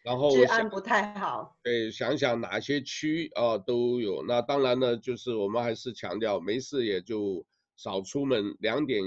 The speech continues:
Speaker 1: 一线啊。虽然好像加拿大好多地方已经开放堂食了，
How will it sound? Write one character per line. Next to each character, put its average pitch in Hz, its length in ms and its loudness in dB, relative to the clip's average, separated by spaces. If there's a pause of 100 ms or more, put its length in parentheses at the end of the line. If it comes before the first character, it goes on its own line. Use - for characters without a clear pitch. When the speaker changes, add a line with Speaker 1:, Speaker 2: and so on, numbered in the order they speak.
Speaker 1:
一 110 100 -10
线 143 360 0
啊。 117 160 -2
虽 143 200 0
然 139 240 4
好 120 140 0
像 127 340 2
加 139 160 -2
拿 143 140 4
大 135 180 2
好 110 100 -2
多 117 120 2
地 131 140 -4
方 131 200 2
已 107 60 -4
经 120 160 -6
开 135 160 0
放 127 260 -2
堂 98 340 -8
食 101 280 -4
了， 101 200 0